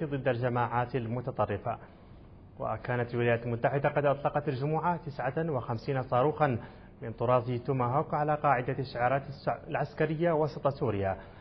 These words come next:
التي تتهمها الولايات المتحدة بتنفيذ الهجوم الكيميائي في إدلب الذي أسفر عن مقتل ثمانين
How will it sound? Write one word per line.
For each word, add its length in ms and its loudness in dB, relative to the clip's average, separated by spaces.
التي 300 -8
تتهمها 520 0
الولايات 380 2
المتحدة 480 -2
بتنفيذ 480 -2
الهجوم 400 -2
الكيميائي 840 0
في 220 -4
إدلب 340 -2
الذي 440 -4
أسفر 320 -2
عن 320 2
مقتل 380 -2
ثمانين 640 0